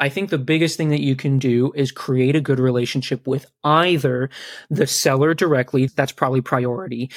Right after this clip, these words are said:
If you can't get to the seller directly and you're going with the broker, that's totally fine. But create a really good relationship with the broker so that they know you're legit and they're willing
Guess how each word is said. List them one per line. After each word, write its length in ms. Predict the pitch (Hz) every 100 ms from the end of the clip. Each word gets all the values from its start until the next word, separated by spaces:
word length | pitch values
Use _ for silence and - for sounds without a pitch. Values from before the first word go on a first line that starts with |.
| -
If 140 | 131
you 80 | 135
can't 300 | - 165 165
get 120 | 165
to 60 | 151
the 60 | 147
seller 260 | - 143
directly 440 | 139 135 131 143 135
and 80 |
you're 100 | 127
going 300 | 120 131 127
with 100 | 127
the 80 | 123
broker, 340 | 120 127 - 151
that's 220 | 131 -
totally 460 | - 151 147 165
fine. 340 | 170 151 127 127 - - -
But 120 | 139
create 240 | - 208
a 60 | 214
really 240 | 165 160
good 260 | 151 151 156
relationship 600 | 143 131 131 143 131 135
with 80 | 135
the 80 | 123
broker 360 | 131 123 156
so 140 | 139 139
that 180 | 131
they 140 | 139 135
know 320 | 131 123 139
you're 160 | 135 127
legit 460 | 123 - 131 156
and 160 | - 135
they're 160 | 143 131
willing 640 | 127 135 175 160 127 123